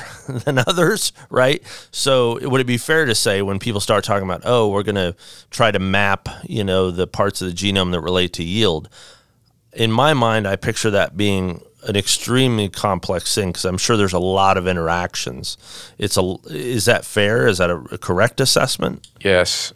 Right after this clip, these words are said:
Speaker 2: I think that's very fair assessment. I think the complexity of the genome and, and the interactions are, are just oftentimes beyond our, our comprehension or,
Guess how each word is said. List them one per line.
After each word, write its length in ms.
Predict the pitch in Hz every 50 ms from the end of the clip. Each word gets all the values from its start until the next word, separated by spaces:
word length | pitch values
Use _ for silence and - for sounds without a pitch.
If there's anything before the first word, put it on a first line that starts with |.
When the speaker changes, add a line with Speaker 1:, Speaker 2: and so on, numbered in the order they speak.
| -
Speaker 2:
I 80 | - 98
think 240 | 92 - 98 95 -
that's 280 | - 92 90 - -
very 300 | - - 101 101 98 95
fair 280 | 190 - - 95 90 90
assessment. 640 | 90 85 - - 87 87 - - - 87 92 - - _ - - - - - - - _ _ _ _ - - -
I 100 | - 87
think 200 | - - 98 95
the 60 | - -
complexity 720 | - - 110 98 92 - - 95 92 - - - 90 92
of 80 | 92 82
the 80 | 98
genome 640 | 90 - 95 92 92 87 90 90 90 92 90 90 87 85
and, 200 | 85 85 85 87 - _ -
and 140 | - 85 87
the 100 | - -
interactions 880 | 117 113 107 95 98 107 104 104 - - - 95 87 90 90 85 - - _ _ _ _ _ _ _ - - - -
are, 160 | 95 92 -
are 140 | - 98 90
just 360 | - - 92 87 - - - _ _ _ - - -
oftentimes 640 | 95 92 92 - 90 - 92 87 85 82 85 - - - - - _ _ _ _
beyond 460 | - 98 92 95 92 92 92 90 87
our, 280 | 87 85 85 85 80 - - - -
our 220 | - 82 78 73 - - _ _ _ _
comprehension 840 | - - 110 101 92 - 80 80 85 95 101 104 107 - 104 95 92
or, 360 | 85 82 82 80 - 90 95